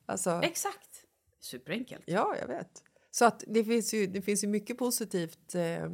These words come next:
Speaker 1: utifrån det. Och så har de en jättealtan som är helt fantastisk. Som
Speaker 2: Nej,
Speaker 1: lägger
Speaker 2: jag säger bara köp det.
Speaker 1: sol hela
Speaker 2: Jag tycker
Speaker 1: dagen.
Speaker 2: vi ska säga ja till saker det här nya året.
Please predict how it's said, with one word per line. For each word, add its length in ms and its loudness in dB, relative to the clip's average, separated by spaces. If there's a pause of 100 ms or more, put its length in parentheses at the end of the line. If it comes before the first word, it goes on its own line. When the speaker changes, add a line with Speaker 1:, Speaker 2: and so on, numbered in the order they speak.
(180)
Speaker 1:
utifrån 460 0
det. 260 0 (200)
Och 300 -12
så 120 2
har 160 2
de 100 2
en 180 0
jättealtan 1500 -4
som 140 -8
är 40 -10
helt 240 -10
fantastisk. 1000 -6 (360)
Som 200 8
Speaker 2:
Nej, 100 12
Speaker 1:
lägger 120 10
Speaker 2:
jag 80 12
säger 220 8
bara 120 10
köp 280 4
det. 160 12 (100)
Speaker 1:
sol 380 12
hela 220 10
Speaker 2:
Jag 100 12
tycker 140 12
Speaker 1:
dagen. 180 12
Speaker 2:
vi 60 10
ska 100 8
säga 180 8
ja 140 12 (160)
till 160 2
saker 300 8
det 60 4
här 120 6
nya 240 2
året. 400 0